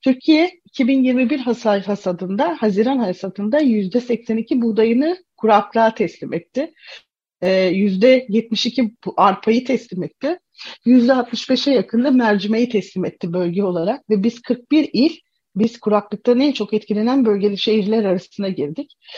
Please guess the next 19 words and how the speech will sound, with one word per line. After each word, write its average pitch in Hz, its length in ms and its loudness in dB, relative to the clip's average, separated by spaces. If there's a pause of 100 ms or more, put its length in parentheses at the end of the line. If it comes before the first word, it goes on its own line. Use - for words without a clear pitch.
(160)
Bunun 294 120 4
için 381 240 2
bir 330 80 2
çözüm 285 380 4
üretmemiz 180 540 -2
gerekiyordu. 180 580 -4
Aslında 262 500 0
şöyle 269 280 0
bir 247 60 -2
şey 294 200 -2
anlatıp 208 400 -4
konuya 214 360 0
girişim 226 440 -2
şöyle 240 300 0
olması 185 440 -4
lazım. 190 380 -2 (440)
Tarımsal 247 640 2 (460)
ku-, 226 200 -4
kuraklık 240 440 0